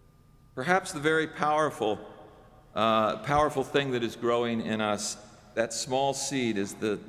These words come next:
power of tenderness. I want us to think about that.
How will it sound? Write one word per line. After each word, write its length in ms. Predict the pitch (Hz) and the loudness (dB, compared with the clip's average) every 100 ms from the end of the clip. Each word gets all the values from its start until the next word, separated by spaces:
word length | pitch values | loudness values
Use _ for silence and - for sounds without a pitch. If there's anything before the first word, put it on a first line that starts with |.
| - | -4
power 320 | 120 120 110 | 0 2 0
of 220 | 104 - | -2 -4
tenderness. 640 | 90 78 69 62 - - - | -6 -6 -8 -10 -16 -18 -8
I 60 | 110 | -6
want 200 | 135 147 | -4 -4
us 140 | 135 | -6
to 80 | - | -10
think 280 | - 98 87 | -6 -6 -6
about 320 | 73 64 - | -8 -10 -12
that. 160 | - | -20